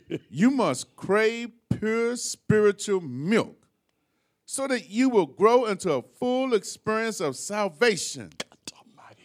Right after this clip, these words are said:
Speaker 1: Jesus.
Speaker 2: Cry out for this nourishment.
Speaker 1: Isn't this,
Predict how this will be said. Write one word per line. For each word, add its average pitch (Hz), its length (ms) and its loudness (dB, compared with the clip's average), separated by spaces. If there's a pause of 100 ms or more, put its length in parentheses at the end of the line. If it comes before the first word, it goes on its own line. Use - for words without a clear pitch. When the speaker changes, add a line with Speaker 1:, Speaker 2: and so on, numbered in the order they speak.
Speaker 1:
Jesus. - 80 -20
Speaker 2:
Cry 277 320 12
out 294 320 8 (400)
for 135 160 0
this 139 260 2
nourishment. 107 680 2 (1200)
Speaker 1:
Isn't 214 220 -6
this, 226 260 -4